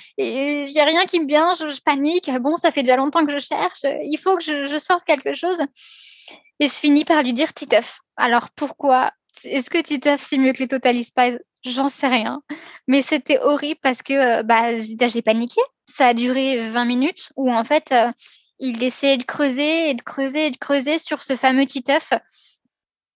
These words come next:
Et, euh, ouais, en fait, l'en-, tout l'entretien s'est articulé autour du dessin animé.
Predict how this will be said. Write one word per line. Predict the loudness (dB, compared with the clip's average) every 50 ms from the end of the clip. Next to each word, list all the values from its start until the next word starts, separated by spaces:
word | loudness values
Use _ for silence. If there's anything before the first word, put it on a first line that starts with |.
| _ -20 -20 -10 -2
Et, | 2 2 4 4 4
euh, | 4 4 2 2 0 0 -2 -2 -4 -8 -10 -14 -16 -16 -18 -14 -6
ouais, | 0 4 4 4
en | 4 4
fait, | 4 2 0 0 -2 -4
l'en-, | -2 -2 -2 -2
tout | -4 -6 -2
l'entretien | -2 -2 0 0 -2 -4 -2 -2 -2 -4
s'est | -2 -2 -2
articulé | -2 -2 -4 -10 -14 -10 -6 -4 -2 0 0
autour | -2 -2 -4 -6 -6
du | -4 -2
dessin | -2 -2 -2 0 0
animé. | 0 0 0 0 0 -2